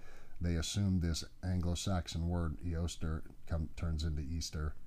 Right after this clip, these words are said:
and so they're celebrating this at the same period of time. So it definitely comes from, um, um, Jewish into Christian backgrounds. Now, there is some references, and I've heard this as well,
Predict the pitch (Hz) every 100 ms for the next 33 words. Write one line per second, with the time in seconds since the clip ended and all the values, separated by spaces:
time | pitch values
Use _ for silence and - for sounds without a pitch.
0 | - 76 82 76 - 107 101 90 98 95
1 | 95 92 85 - - - 85 82 - 95
2 | 85 82 82 85 78 - 62 - 98 87
3 | 123 104 104 - - 104 95 92 - -
4 | - - - 110 107 107 104 101 85 -
5 | - - - - - - 87 82 80 80
6 | 76 67 82 80 76 107 110 101 - 95
7 | 92 - - 90 - 80 80 85 76 67
8 | 110 120 117 101 117 160 165 - 123 107
9 | 110 101 95 107 87 85 82 - 87 85
10 | - 78 80 80 80